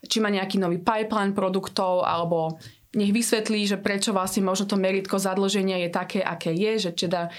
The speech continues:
že či plánuje nejakú novú divíziu otvoriť alebo zatvárať nejaké pobočky. No a oni si toto všetky, e, informácie zoskupia a potom vlastne ohodnotia tú firmu.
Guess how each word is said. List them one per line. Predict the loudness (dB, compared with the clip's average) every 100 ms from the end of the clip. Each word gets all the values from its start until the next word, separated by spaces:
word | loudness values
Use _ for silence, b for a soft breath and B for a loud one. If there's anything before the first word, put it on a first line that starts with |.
| B B -6
že | -2
či | 2
plánuje | 2 2 2 2
nejakú | 0 0 0 2
novú | 2 0 0
divíziu | 2 2 2 2
otvoriť | 2 0 0 0 2 0
alebo | 0 0
zatvárať | 0 0 0 0 0
nejaké | 0 -2 -2
pobočky. | 0 2 2 0 0 B B B B
No | 0 2
a |
oni | 2
si |
toto | 2 2 0
všetky, | -2 0 0 2 0
e, | 0 0
informácie | 2 2 2 2 0
zoskupia | 0 0 0 0 0 0 0 -2
a | 0
potom | 0 2
vlastne | 2 2 0
ohodnotia | 2 0 2 0 0 -2
tú | -2
firmu. | 0 0 0 -4